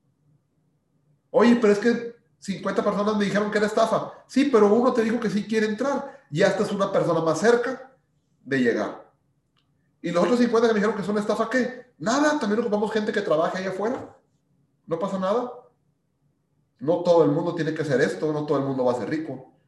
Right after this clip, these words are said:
Si no, ¿qué chiste tendría? No pasa nada.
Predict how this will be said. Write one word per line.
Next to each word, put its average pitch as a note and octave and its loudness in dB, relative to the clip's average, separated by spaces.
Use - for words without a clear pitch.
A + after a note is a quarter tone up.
Si A2 -14
no, A#2+ -4
¿qué B2 -6
chiste A#2+ -10
tendría? A2+ -4
No A#2 -4
pasa B2+ -4
nada. C#3+ -6